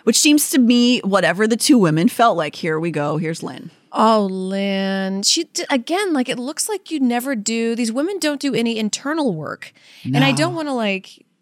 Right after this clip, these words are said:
Speaker 2: shame them for looking a certain way, but you can tell behind their eyes when they've done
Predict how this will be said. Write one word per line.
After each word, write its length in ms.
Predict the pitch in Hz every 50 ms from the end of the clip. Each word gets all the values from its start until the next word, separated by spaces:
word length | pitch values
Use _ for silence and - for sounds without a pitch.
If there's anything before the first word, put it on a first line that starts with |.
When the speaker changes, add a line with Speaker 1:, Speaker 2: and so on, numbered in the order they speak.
| _ -
Speaker 2:
shame 360 | - - 294 311 320 311 302 302
them 120 | 285 262
for 160 | - 254 226
looking 320 | 214 220 220 247 233 208 208
a 20 |
certain 300 | - - 208 - 196 185
way, 120 | 185 190 185
but 100 | 208 214
you 80 | 240 262
can 120 | - 269
tell 220 | - - 330 349 302
behind 440 | 311 254 - - 233 226 226 226
their 140 | 220 214 - -
eyes 640 | 190 185 180 175 165 160 147 156 165 - - - _ _ _ - - - _
when 140 | - 240 233
they've 180 | 233 220 202 185
done 400 | 226 220 214 214 220 220 -